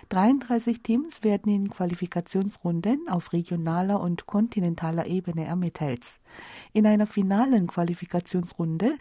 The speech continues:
werden die restlichen sechs Startplätze vergeben.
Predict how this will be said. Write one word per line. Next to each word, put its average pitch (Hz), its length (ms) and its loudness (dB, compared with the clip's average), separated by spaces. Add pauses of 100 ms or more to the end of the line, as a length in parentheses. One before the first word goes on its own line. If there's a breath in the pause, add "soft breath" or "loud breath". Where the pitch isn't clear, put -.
(200 loud breath)
werden 170 260 2
die 160 100 0
restlichen 196 640 0
sechs - 280 -4
Startplätze 160 680 -4
vergeben. 147 640 -2